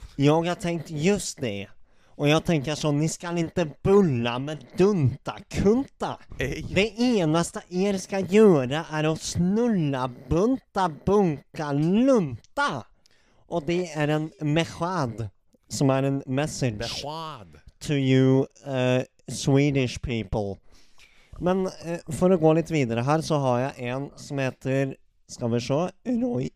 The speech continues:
Speaker 1: eh, Roy? <laughs> Jeg har en som heter Roy her fra Danmark, som spør oss, «Hei, min venn,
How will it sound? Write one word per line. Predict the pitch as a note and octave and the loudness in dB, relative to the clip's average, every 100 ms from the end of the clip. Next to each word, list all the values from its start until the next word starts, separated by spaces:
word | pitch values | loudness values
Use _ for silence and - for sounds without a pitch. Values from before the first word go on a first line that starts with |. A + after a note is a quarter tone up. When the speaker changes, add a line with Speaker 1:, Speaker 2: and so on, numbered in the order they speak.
| - | -8
Speaker 1:
eh, | A#3 D#4 - - C#4 | -4 -4 -4 -2 0
Roy? | C4+ C4+ D#4+ F4 - - - | 2 2 4 2 0 -12 -12
<laughs> | - - - - - - - - C#5 - - - - D#5 - - - - - - | -8 -6 -8 -10 -12 -14 -16 -16 -18 -18 -20 -20 -18 -16 -16 -18 -20 -20 -20 -16
Jeg | E4 G4 G4 F#4+ E4+ _ - | -6 -2 -2 -2 -8 _ -4
har | D#3 | 0
en | D3+ C#3 | 0 -2
som | D#3+ | -6
heter | D3 D#3 | -6 -6
Roy | C3+ A2+ A2+ | -6 -6 -8
her | B2+ C#3+ D3 | -6 -8 -6
fra | D3+ | -6
Danmark, | C#3 C#3 G#2+ G#2+ C3+ | -4 -4 -4 -6 -8
som | C3+ C#3+ | -8 -12
spør | - A#2+ A#2+ | -10 -10 -10
oss, | C3 - _ _ _ _ _ _ _ _ _ - - _ _ _ _ _ _ _ - | -12 -16 _ _ _ _ _ _ _ _ _ -20 -20 _ _ _ _ _ _ _ -6
«Hei, | F3+ A3 C4 | -2 2 4
min | C#4 | 6
venn, | C4 A#3 A#3+ B3 | 6 8 8 6